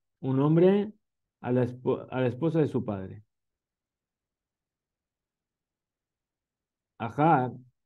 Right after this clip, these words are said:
perdón, de Ishacher, para otro hombre, lama-, ¿de dónde lo sé? Shmamina, aprende de aquí, Leajerim Velo Lekerobim. A los lejanos,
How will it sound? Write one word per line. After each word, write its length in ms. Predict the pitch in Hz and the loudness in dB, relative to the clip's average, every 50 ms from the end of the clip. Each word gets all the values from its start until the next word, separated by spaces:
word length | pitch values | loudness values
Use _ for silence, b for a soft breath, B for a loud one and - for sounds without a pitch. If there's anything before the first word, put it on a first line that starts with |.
| _ _ 113 | _ _ -4
perdón, 460 | 117 127 123 120 110 98 - - - - _ _ | -2 -2 0 -2 -2 -4 -8 -12 -18 -20 _ _
de 120 | - 120 | 0 0
Ishacher, 500 | 135 143 147 147 - 120 110 110 110 110 | 2 2 2 0 0 0 -2 -2 -2 -4
para 200 | - 120 120 123 | -4 -4 0 0
otro 200 | 135 143 139 135 | 0 0 0 0
hombre, 200 | 120 110 110 110 | 0 0 0 0
lama-, 240 | 117 123 127 127 120 | 0 0 0 -2 -2
¿de 200 | 113 107 117 120 | -2 -2 0 0
dónde 220 | 120 127 135 135 127 | 0 0 0 0 2
lo 140 | 123 113 | 0 0
sé? 280 | 110 - 104 98 101 - - _ _ _ _ _ _ _ _ _ _ _ _ | 0 -4 -6 -8 -8 -10 -14 _ _ _ _ _ _ _ _ _ _ _ _
Shmamina, 580 | _ _ - 95 92 101 117 135 165 185 175 | _ _ -10 -8 -6 -4 -2 2 2 2 2
aprende 320 | 139 107 120 123 127 127 135 | 2 0 -2 -2 -2 0 0
de 60 | 147 | -2
aquí, 560 | 151 143 196 202 185 170 170 175 170 170 - _ _ _ _ | 0 2 6 6 8 8 6 4 0 -6 -14 _ _ _ _
Leajerim 440 | - 127 127 123 123 123 143 160 160 | -6 -6 -4 -2 0 0 2 2 4
Velo 160 | 139 127 131 | 4 4 4
Lekerobim. 1040 | 135 131 117 98 110 104 101 92 98 95 98 95 95 92 90 87 85 82 73 - - - _ _ _ _ _ _ _ _ _ _ | 2 2 0 0 -2 -4 -4 -4 -4 -6 -6 -6 -8 -10 -10 -12 -14 -16 -16 -18 -20 -20 _ _ _ _ _ _ _ _ _ _
A 120 | - 110 | -8 -6
los 420 | 110 110 107 107 104 107 - _ _ _ _ _ _ _ _ _ _ _ _ | -4 -4 -4 -6 -8 -12 -18 _ _ _ _ _ _ _ _ _ _ _ _
lejanos, 760 | 196 123 113 107 - 135 139 156 165 180 185 180 180 - | -8 -6 -6 -6 -4 -2 0 2 2 2 0 0 -2 -8